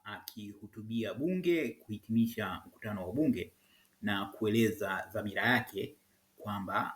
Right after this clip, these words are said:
anakwenda katika jimbo la Ruangwa kugombea tena baada ya kuwashukuru wananchi wa jimbo hilo kwa kushirikiana nao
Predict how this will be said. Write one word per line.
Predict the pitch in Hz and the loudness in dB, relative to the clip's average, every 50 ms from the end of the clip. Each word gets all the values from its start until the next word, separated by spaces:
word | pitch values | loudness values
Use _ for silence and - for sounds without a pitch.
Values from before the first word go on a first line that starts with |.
| - - | -10 -6
anakwenda | - 98 98 98 98 95 90 - - 120 120 117 113 117 101 98 92 87 | -4 -4 -4 -2 -4 -6 -6 0 4 6 6 6 6 6 4 2 0 -2
katika | - 95 - - - 113 113 | -4 -8 -10 -8 -10 -6 -4
jimbo | 123 147 151 151 147 131 139 139 135 123 - - - | -2 0 0 2 4 4 4 4 4 2 0 -4 -6
la | - 101 95 | -4 -4 -2
Ruangwa | 107 110 131 160 180 185 170 - 156 147 143 156 - - - _ _ _ _ _ _ _ | 2 4 6 6 6 4 6 6 6 6 6 4 0 -4 -10 _ _ _ _ _ _ _
kugombea | - - 127 120 117 117 117 123 120 123 117 113 113 107 104 - | 2 6 8 8 10 8 8 6 6 6 6 6 6 6 4 2
tena | - - 147 131 107 92 - - - _ | 4 6 8 8 8 6 2 -4 -10 _
baada | - - 90 90 92 | -8 -6 -4 -2 -2
ya | 90 | -4
kuwashukuru | - - 98 98 - - - - 131 131 123 123 117 - - | -6 -10 -12 -12 -12 -6 0 2 4 6 8 8 6 6 2
wananchi | 101 98 104 117 131 127 123 - - - 117 113 107 - 117 | -2 -2 2 4 4 4 2 0 0 2 4 4 4 2 -2
wa | 101 104 95 110 | -2 -2 -2 -2
jimbo | 104 101 - 107 | -4 -6 -8 -8
hilo | - - 190 196 185 180 180 175 - - - _ _ _ _ _ _ | -4 2 4 6 6 6 6 2 -2 -10 -20 _ _ _ _ _ _
kwa | - - 113 107 104 101 | -4 -2 0 2 2 0
kushirikiana | 104 - - - 107 107 104 - - - 110 104 - - 104 104 107 | 0 -4 -6 -4 -4 -2 -2 -4 -4 -6 -6 -6 -6 -6 -6 -2 2
nao | 110 127 131 117 101 90 85 - - | 4 4 6 4 4 2 0 -2 -6